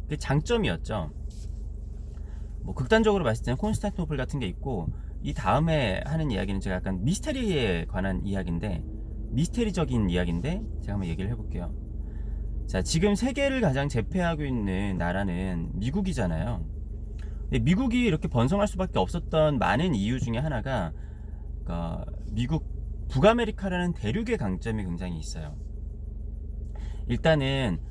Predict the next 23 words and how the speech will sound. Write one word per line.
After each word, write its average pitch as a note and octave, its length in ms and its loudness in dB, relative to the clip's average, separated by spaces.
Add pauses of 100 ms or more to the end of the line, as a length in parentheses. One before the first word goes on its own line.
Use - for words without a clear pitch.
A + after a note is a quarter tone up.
(180)
뭐 G#2+ 240 0
아시아랑 E3 680 6
붙어있지도 - 520 -2
않고 F#2+ 520 -2
유럽이랑 F3 420 0
붙어있지도 - 460 -2
않기 F#2 260 -4
때문에 G#2+ 540 0 (920)
실제로 F3+ 300 2
붙어있는 D3 400 2
거는 B2+ 180 2
뭐 F#2+ 120 2
캐나다랑 G#3 520 2
멕시코 A2 340 0
정도인데, G2 640 0 (440)
뭐 F#3 100 -4
캐나다랑 F#3+ 400 4
멕시코가 C3 460 2
뭐 F#2+ 140 2
미국의 A#2 340 2
위협이 C#3+ 260 4
되진 G#2+ 220 2
않겠죠. - 480 -2